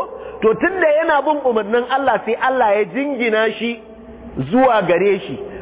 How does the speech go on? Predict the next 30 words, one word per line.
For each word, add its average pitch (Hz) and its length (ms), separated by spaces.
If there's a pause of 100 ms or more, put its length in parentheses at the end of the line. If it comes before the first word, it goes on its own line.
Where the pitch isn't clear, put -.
(120)
saboda 240 420
ba 214 300
shi 269 220
bane 277 360 (1400)
mai 196 380 (140)
Qur'anin, 202 560 (440)
waye 262 280
mai 233 180
shi? 247 260 (640)
Allah. 175 520
Amma 233 340
saboda 302 400
yana 254 440
zartar 262 380
da 262 80
umarnin 214 380 (100)
Allah, 262 260
sai 226 80
Allah 220 360
ya 202 80
jingina 220 640
shi 262 220 (340)
zuwa 214 320
ga 175 100
mala'ika 170 500
Jibrilu. 123 480 (1080)
To, 196 120
tambayan 254 500
da 240 140
ke 190 100